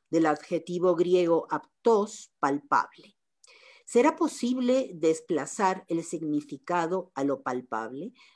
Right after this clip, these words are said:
aquello que puede ser tocado y que por ende debería poseer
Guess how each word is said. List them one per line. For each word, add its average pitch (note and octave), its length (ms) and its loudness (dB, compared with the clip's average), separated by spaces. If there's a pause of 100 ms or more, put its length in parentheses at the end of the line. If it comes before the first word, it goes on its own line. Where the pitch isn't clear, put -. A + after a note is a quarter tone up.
aquello F3+ 320 0
que F#3+ 140 -2
puede G#3+ 480 4
ser D#3+ 300 -6
tocado D3+ 680 -2
y F3+ 80 -8
que - 160 -2
por C#3 240 -2
ende F3+ 460 0
debería D3+ 500 2
poseer D3+ 720 -4